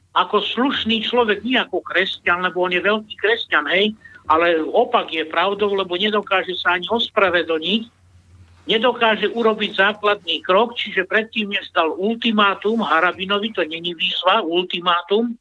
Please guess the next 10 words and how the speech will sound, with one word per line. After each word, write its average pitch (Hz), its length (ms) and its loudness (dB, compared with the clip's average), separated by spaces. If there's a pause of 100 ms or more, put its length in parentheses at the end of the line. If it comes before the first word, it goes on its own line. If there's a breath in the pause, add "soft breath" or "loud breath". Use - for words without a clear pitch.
(260 soft breath)
obyčajné, 190 680 0
diktátorské, 196 760 0
tak 185 160 0
ako 180 280 -2
Harabin 180 400 0
povedal, 185 480 0 (240 loud breath)
to 175 100 6
Hitler 180 460 2
tak 180 160 2
robil, 170 500 -2